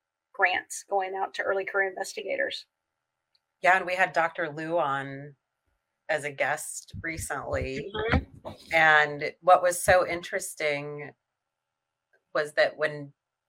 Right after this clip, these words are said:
Speaker 2: she was in rheumatol-, when she was deciding which direction to go in rheumatology, she bumped into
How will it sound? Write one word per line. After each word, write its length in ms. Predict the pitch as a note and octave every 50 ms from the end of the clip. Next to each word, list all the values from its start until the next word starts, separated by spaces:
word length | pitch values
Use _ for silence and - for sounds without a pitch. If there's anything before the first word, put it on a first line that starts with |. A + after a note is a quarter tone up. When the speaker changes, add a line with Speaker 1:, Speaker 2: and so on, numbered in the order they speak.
| _ _ _ _ _ _ _ _ _ _ _ _ _ _ _ _ _ _ _ _
Speaker 2:
she 440 | - - - - - - G3 F#3+ F#3+
was 540 | F3+ F3 E3+ E3 D3+ D3 D3+ - - - - _ _ _
in 180 | - D#3+ D3+
rheumatol-, 640 | D3+ D3+ D3+ D3+ C#3+ C#3+ C#3 - D#3+ D3 D3 - - C#3+
when 120 | D3 C#3+
she 160 | - - F3
was 360 | E3 D#3+ D3+ D3 - - - - _ _ _ _ _ _ _ _ _ _ _ _ _ _ _ _ _ _ _ _ _ _ _ _ _ _ _ _ _ -
deciding 580 | E3+ E3 - - D#3 C#3+ C#3+ D3 D3 C#3+ C#3
which 260 | C3+ C#3 C3+ - - -
direction 580 | - B2+ B2+ B2 B2 - - - C3 C3 C3
to 160 | B2+ - C#3
go 440 | C3 C3 B2+ B2 B2 A#2+ A#2+ B2 B2 -
in 120 | C3+ C3+ C3+
rheumatology, 960 | B2+ B2+ B2+ C3 B2+ - C#3 C3+ C3+ C#3 C3 C3 B2+ A#2+ A#2+ B2 B2 C3 C3 _ _ _ _ _ _ _ _ _ _ _
she 260 | - - - G3 E3+
bumped 280 | D3 D#3+ D3 C#3+ C#3+ -
into 800 | D3+ C#3+ C#3 C3+ - - C#3+ C#3 C3+ C3+ C3+ C3+ C3+ C3+ C3